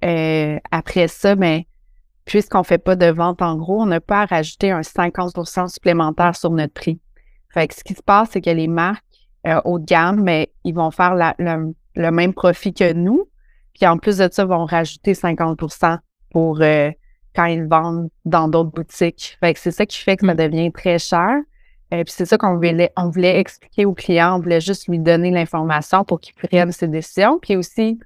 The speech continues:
Speaker 1: pour le, le faire réfléchir, tu sais, quand il achète, euh, une chaussure à quinze dollars, ben, tu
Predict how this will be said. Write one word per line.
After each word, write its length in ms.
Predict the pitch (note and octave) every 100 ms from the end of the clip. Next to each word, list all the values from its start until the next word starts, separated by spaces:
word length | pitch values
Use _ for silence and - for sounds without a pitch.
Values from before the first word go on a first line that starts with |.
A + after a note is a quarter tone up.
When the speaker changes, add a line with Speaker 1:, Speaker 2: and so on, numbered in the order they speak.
| _ _ _ -
Speaker 1:
pour 140 | F#3
le, 140 | F3+ E3+ F3+ -
le 140 | F3
faire 240 | - F#3+ F#3
réfléchir, 640 | F3+ - E3+ - G3 G3+
tu 80 | -
sais, 80 | F#3+
quand 140 | F3+
il 100 | F3
achète, 580 | D#3+ - - F#3 F#3 -
euh, 160 | D#3+ D#3 _ _ _ -
une 100 | E3+
chaussure 380 | - D#3 F#3+ F3
à 100 | D#3
quinze 320 | F3 F3 E3
dollars, 460 | E3 D#3+ E3+ F#3
ben, 320 | F#3 E3+
tu 40 | D3+